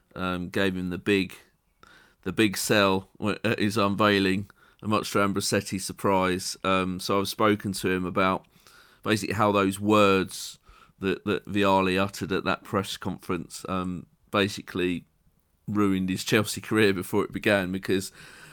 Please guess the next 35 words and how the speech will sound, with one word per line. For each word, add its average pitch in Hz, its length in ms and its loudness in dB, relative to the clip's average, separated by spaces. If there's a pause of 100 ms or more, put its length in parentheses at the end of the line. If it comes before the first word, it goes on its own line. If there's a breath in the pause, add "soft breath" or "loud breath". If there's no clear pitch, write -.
(280 loud breath)
um, 98 300 4
he's 101 180 -2
a 98 40 -6
big 123 200 6
fan 120 280 4
of 101 100 0
Ryan 107 260 4
Giggs, 104 640 0
as 110 180 4
he 120 80 4
was 113 200 2
at - 100 -2
the 104 80 -4
time, 104 520 2 (140)
and 104 240 2
knew 107 240 4
that 95 180 -2
he 107 140 -2
couldn't 101 440 -2 (540)
get 104 260 -2 (200)
anywhere 101 300 0
close 101 400 -2
to 95 60 -6
those 92 220 -2
standards. 92 480 -4
So, 90 400 -2
um, 90 280 -2 (680 loud breath)
uh, 98 260 4
a 107 120 4
really 110 220 6
good, 98 200 4
insightful 95 680 0 (280)
piece 95 260 2
from, 110 220 -4
from 113 400 -2